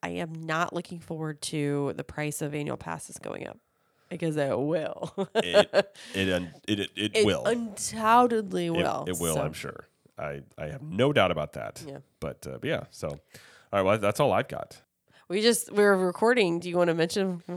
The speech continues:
Speaker 1: what we heard? We were, we were, like, in the middle
Speaker 2: Well
Speaker 1: of recording, and I got a text from someone saying, "Is this true?" And it's not Universal related, but we'll just mention real quick.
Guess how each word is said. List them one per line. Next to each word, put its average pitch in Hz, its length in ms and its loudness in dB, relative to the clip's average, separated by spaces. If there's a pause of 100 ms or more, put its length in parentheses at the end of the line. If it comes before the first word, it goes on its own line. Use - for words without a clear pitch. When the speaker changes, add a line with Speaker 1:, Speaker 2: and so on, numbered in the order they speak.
(140)
Speaker 1:
what 175 140 6
we 180 100 2
heard? 202 280 4
We 202 100 2
were, 180 120 4
we 196 140 2
were, 196 100 6
like, 202 140 4
in 214 160 2
the 220 80 8
middle 220 160 10
Speaker 2:
Well 240 80 10
Speaker 1:
of 240 100 4
recording, 226 640 4 (360)
and 175 120 4
I 180 80 8
got 190 100 8
a 185 60 6
text 185 260 0
from 190 100 -6
someone 160 260 2
saying, 160 280 0
"Is 269 220 2
this 302 260 6
true?" 302 640 6 (460)
And 190 140 -2
it's 202 80 -6
not 254 260 2
Universal 220 540 6
related, 156 400 0
but 156 260 2
we'll 160 140 -6
just 160 180 -6
mention 156 240 -2
real 147 160 -2
quick. - 460 -2